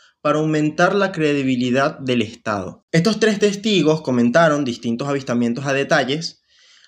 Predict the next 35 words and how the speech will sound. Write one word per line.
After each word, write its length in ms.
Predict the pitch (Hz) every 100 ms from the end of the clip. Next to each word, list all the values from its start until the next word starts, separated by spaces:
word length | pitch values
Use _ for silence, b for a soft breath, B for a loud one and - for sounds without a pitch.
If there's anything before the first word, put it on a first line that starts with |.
| b -
haciendo 680 | 139 - 151 156 175 175
entender 800 | 160 151 139 131 131 185 175 - -
que 120 | 123
es 140 | 123
parte 420 | - 175 202 165
de 100 | 127
la 80 | 117
rutina 440 | 113 117 123 131 139
diaria 340 | 147 143 147
del 140 | 143
planeta 500 | 135 147 151 139 170
que 80 | 170
estos 300 | 113 - 131
objetos 540 | 120 - - 131 156 156
no 120 | 170
identificados 800 | 180 180 196 185 180 175 - -
estén 400 | 127 - 135 135
volando 400 | 143 151 165 180
sobre 300 | 165 131 107
nosotros, 760 | 101 - 143 98 82 - - _
pero 260 | 214 220
que 140 | 220 214
se 100 | 190
mantenía 460 | 175 165 156 160
muy 340 | 175 190 196 196
se-, 260 | 196 -
en 120 | 170 170
secreto 640 | 175 175 165 170 175 170
dentro 440 | 151 147 156 165 156
de 60 |
los 100 | 151
sectores 360 | 143 - 131 143
encargados 640 | 156 143 120 135 151 170 -
a 80 | 127
investigarlos. 1040 | 120 113 - 104 110 104 95 87 - -